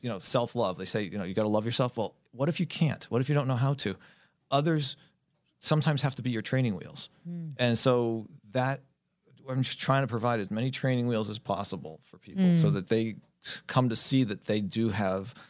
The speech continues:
Speaker 1: beauty, that they have things to offer, this world.
Speaker 2: That's
Speaker 1: Yeah.
Speaker 2: fabulous.
Speaker 1: So that's it, really.
Speaker 2: <laughs> That's it.
Speaker 1: Yeah, just,
Speaker 2: <laughs>
Speaker 1: so I just keep building little communities where I see the need,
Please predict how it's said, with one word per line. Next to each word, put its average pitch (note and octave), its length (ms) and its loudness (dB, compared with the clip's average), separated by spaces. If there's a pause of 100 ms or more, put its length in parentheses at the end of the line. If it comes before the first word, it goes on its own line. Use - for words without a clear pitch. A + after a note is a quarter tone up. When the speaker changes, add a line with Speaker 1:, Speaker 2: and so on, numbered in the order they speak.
(140)
Speaker 1:
beauty, A2 440 2
that G2+ 100 -6
they G#2+ 120 0
have C3 440 2
things F2 380 -8
to - 160 -10
offer, - 420 -12 (320)
this F2+ 180 -6
world. - 320 -12 (160)
Speaker 2:
That's F3 360 0
Speaker 1:
Yeah. D3 220 4
Speaker 2:
fabulous. C#3 420 -6
Speaker 1:
So F#2+ 520 0
that's F#3 240 0
it, - 220 -2
really. G2+ 360 -2
Speaker 2:
<laughs> - 20 -18
That's B3+ 460 2
it. G3+ 200 0 (100)
Speaker 1:
Yeah, F3 200 2
just, C#4 340 2 (220)
Speaker 2:
<laughs> - 60 -12
Speaker 1:
so D#3+ 380 2
I D3+ 80 -4
just D#3 180 -2
keep C3 240 -6
building C#3 400 0
little C3+ 420 0
communities B2+ 720 2
where C3 160 2
I C3 100 2
see C3+ 320 2
the A#2+ 120 -4
need, A#2 480 -2